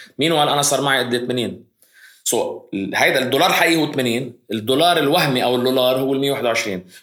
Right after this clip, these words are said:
وهيدي القصة عم بتصير، تضل تصير هيك، عم بيطلع الودايع بال-، من خلال الفايدة المتراكمة، والدولار الحقيقي عم بينقص. So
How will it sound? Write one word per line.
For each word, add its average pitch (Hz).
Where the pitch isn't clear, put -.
وهيدي 190
القصة -
عم 151
بتصير، 143
تضل 185
تصير 156
هيك، 135
عم 113
بيطلع 185
الودايع 139
بال-، 117
من 117
خلال 131
الفايدة 113
المتراكمة، 113
والدولار 135
الحقيقي 156
عم 135
بينقص. 127
So 151